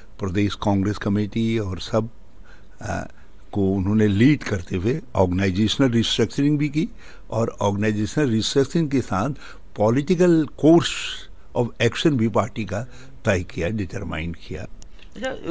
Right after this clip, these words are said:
Speaker 2: भारतीय जनता पार्टी का लगातार ये कहना है कि सुशासन हुआ है, गुंडाराज खत्म किए हैं, यहाँ तक कि अब बुलडोजर बाबा, योगी आदित्यनाथ को बुलडोजर बाबा के नाम से भी विपक्षी कहने लगे हैं, क्या कहना?
Speaker 1: देख, इसीलिए मैंने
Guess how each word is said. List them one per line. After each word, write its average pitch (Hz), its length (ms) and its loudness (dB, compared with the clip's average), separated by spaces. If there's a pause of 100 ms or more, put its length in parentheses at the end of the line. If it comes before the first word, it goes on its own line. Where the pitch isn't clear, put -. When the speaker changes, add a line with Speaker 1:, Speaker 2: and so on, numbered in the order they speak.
Speaker 2:
भारतीय 120 420 -2
जनता 135 280 0
पार्टी 104 440 -2
का 127 120 -4
लगातार 107 600 -2
ये 113 140 -2
कहना 107 300 -4
है 113 140 -4
कि 120 120 -4
सुशासन 110 560 -4
हुआ 98 220 -4
है, 101 140 -4
गुंडाराज 120 640 0
खत्म 110 300 -2
किए 101 260 -6
हैं, 101 120 -6 (300)
यहाँ 156 240 4
तक 190 220 0 (140)
कि 214 220 0 (100)
अब 165 360 2
बुलडोजर 131 460 4
बाबा, 117 280 4
योगी 127 300 2
आदित्यनाथ 160 400 2
को 165 140 -6
बुलडोजर 131 380 0
बाबा 110 300 4
के 123 120 -2
नाम 107 220 2
से 117 140 -6
भी 117 60 -2
विपक्षी 110 360 -6
कहने 101 260 -2
लगे 95 200 -6
हैं, 98 80 -8
क्या 120 160 -6
कहना? 87 180 -12 (260)
Speaker 1:
देख, 175 160 0
इसीलिए 170 440 0
मैंने 131 500 0